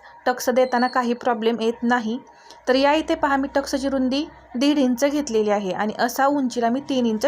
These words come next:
टक्स घेणार आहे. हा अडतीस साईजचा ब्लाऊज आहे, त्यामुळे आपण या इथे तीन इंच टक्स घ्यायचा आहे.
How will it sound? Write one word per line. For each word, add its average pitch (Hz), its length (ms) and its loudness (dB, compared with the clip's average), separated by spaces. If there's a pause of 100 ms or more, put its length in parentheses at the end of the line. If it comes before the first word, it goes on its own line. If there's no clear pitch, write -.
टक्स 285 240 -2
घेणार 214 320 -2
आहे. 196 200 -6 (460)
हा 269 80 4 (160)
अडतीस 302 380 0
साईजचा 247 300 0
ब्लाऊज 233 320 0
आहे, 226 180 -2
त्यामुळे 240 360 0
आपण 247 340 0 (340)
या 254 160 4
इथे 269 280 0
तीन 254 260 0
इंच 233 240 0 (100)
टक्स 262 280 -4
घ्यायचा 226 420 -2
आहे. 190 280 -6